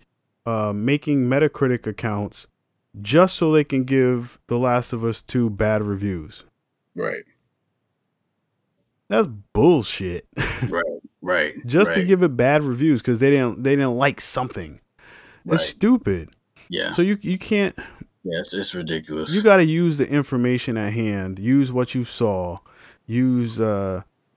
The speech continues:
Speaker 1: you know, some, maybe, maybe some mild stuff that you had seen if you weren't trying to, you know, know anything about the story. Maybe there's something that you, that piqued your interest and you, you, you know, watch some stuff, or maybe there was some, some story where,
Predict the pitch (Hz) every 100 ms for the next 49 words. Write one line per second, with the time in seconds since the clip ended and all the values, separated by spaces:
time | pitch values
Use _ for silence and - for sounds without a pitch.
0 | _ 127 113 - 104 95 104 113 117 113
1 | 101 110 117 113 104 - 110 98 92 85
2 | - 104 110 117 113 107 - - 113 -
3 | 101 - 107 104 95 - 107 98 120 117
4 | 117 90 117 107 98 98 92 - _ -
5 | 107 95 101 113 107 104 113 104 104 98
6 | - 110 104 104 113 107 98 - 95 101
7 | - 104 - - _ - 98 - 123 113
8 | 95 110 107 101 - 104 101 98 - 104
9 | 98 92 85 - 92 104 110 - 117 104
10 | 107 95 107 113 117 110 107 104 - 104
11 | 95 92 - - - - 107 92 - 139
12 | 123 110 107 107 101